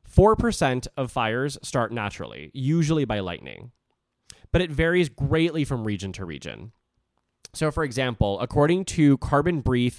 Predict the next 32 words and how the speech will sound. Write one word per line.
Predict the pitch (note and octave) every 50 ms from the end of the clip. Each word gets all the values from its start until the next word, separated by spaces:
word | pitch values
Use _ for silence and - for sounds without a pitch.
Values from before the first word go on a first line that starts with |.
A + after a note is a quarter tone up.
| -
and | - A2+ A2 A2 A2 G#2
the | G#2 A2
University | A2 A#2+ B2 C3+ C3 B2 A2+ - - C3
of | A2+ G#2
Colorado, | - - B2 G#2+ G2+ G2 A#2 D#3+ F#3+ D#3+ A#2 G2 F#2 F2+ F#2+ - - - - - A2
in | - C3 A#2+ B2
Canada, | - - D3+ G#3+ A#3+ A3+ C#3 A2 G2 E2 D#2 A2 - - - _ _
fifty-five | - - F#3+ G3 - - A3+ G3 - - B2+ A#2+ B2+ C#3
percent | - D#3 C3+ - C3+ A2+ A2+
of | A#2+ G#2
wildfires | G#2 G#2 G2 G#2 A2 A#2 - D3 D3 D3+ D#3+ D3 A2
are | A#2+
started | - - B2 A2+ A#2 G#2+
by | G2 G2+
lightning. | F#2+ F#2 F#2+ F#2+ F2+ A#1 B1 A1+ G1+ G1+ G1+ - _ _ _ _ _ _
In | C#3 C#3+ D3
the | D3+ C#3+
U | C#3 C#3 D3 D3+
S, | F3 F3+ D3 B2+ D#3+ - - - - _ _ _ _ _ _ _
eighty-four | - F3+ F#3 F3+ F#3+ F3 - - - E3+ F3+ G3+ G3
percent | - F3+ E3 - - C#3 A#2+ A2
of | B2 G#2 G2
wildfires | G#2+ A#2+ C3 C#3 D#3 D#3 - C3 G#2+ G2+ G2 G2+ G2+ G2+ - - -
are | D3+ D3
started | - - D3 C#3+ D3+ D#3+ C#3
by | A#2+ C3+ B2+ B2 A#2+ A#2 A2 - _ _ _ _ _
humans. | - - - - C#3+ A#2 F#2 D#2 - - - - - - _ _ _ _ _ _ _ _ _ _ _ _ _ _ -
No, | B2+ C#3+ D3+ D#3 D#3 E3+ E3+ F3 F#3+ - _
that's | A#2 A#2 - -
not | A#2 -
a | F#3+
joke. | F3 - D3+ C3+ B2+ B2+ - -